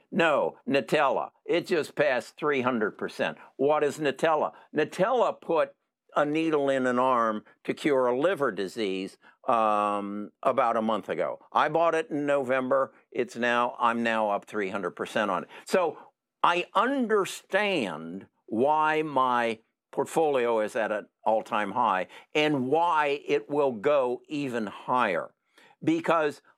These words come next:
I understand what BioCrisp is doing. I understand, I did a video yesterday on, um,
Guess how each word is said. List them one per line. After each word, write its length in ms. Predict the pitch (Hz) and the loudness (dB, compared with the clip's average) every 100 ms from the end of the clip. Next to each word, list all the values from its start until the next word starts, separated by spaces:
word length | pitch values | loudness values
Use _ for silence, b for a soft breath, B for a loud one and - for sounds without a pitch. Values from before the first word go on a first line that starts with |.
| _ | _
I 300 | 127 151 196 | 0 2 4
understand 920 | 190 180 165 160 - - 151 143 120 - - | 2 0 0 -2 -2 -4 -2 0 -2 -6 -4
what 260 | 139 131 | -2 0
BioCrisp 840 | - 139 139 120 - - 127 110 - - | 0 2 2 0 -2 -2 -2 -4 -10 -12
is 220 | - 113 95 | -4 -4 -4
doing. 640 | 95 123 113 85 65 53 _ B B | -2 0 0 -4 -10 -18 _ B B
I 320 | 135 151 185 196 | 0 2 2 2
understand, 1000 | 175 170 160 147 - - 143 123 113 117 - - | 0 0 -2 -2 -2 -4 -2 -2 -2 -4 -8 -2
I 100 | 127 | -2
did 200 | 131 156 | 2 0
a 60 | 135 | 0
video 400 | 127 139 127 110 | 0 0 2 2
yesterday 720 | 117 156 139 123 113 107 104 b b - | 0 0 -2 0 2 0 -4 b b -6
on, 400 | 131 120 113 110 - | 0 2 0 -2 -2
um, 580 | 107 104 101 95 95 92 | 0 2 2 0 -2 -6